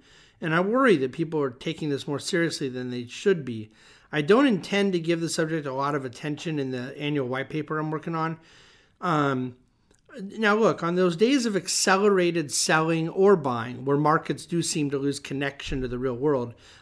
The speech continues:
I'm quite certain that computer trading exacerbates what's already a highly volatile environment. I think more so it's the heavy volume of E T F ownership, exchange-traded funds, that make for self-fulfilling prophecies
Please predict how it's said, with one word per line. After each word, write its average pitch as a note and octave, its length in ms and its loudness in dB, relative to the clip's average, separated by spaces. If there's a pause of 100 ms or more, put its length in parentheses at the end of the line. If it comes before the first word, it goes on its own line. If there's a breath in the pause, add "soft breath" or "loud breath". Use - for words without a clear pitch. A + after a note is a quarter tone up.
I'm E3+ 200 0
quite F#3+ 320 2
certain G3 340 2
that C3 120 -6
computer C#3+ 560 -2
trading C3 420 -2
exacerbates C3 800 -4
what's C3+ 180 -8
already C3+ 400 -2
a A#2+ 60 -4
highly B2+ 260 -6
volatile B2 400 -8
environment. B2+ 560 -2 (680 loud breath)
I E3+ 60 -2
think D#3+ 200 4
more F#3+ 280 8
so C#3 320 2
it's C3 160 -4
the D3+ 120 -6
heavy C#3+ 340 -2
volume C#3 580 0
of C3 140 -8
E D#3+ 160 -6
T C#3 280 -6
F G#3 220 0
ownership, B2+ 580 -6
exchange-traded C#3+ 880 -6
funds, D3+ 520 -4 (580 loud breath)
that D#3+ 260 -4
make F3 280 0
for D#3+ 120 -2
self-fulfilling D3 760 -2
prophecies E3 800 -4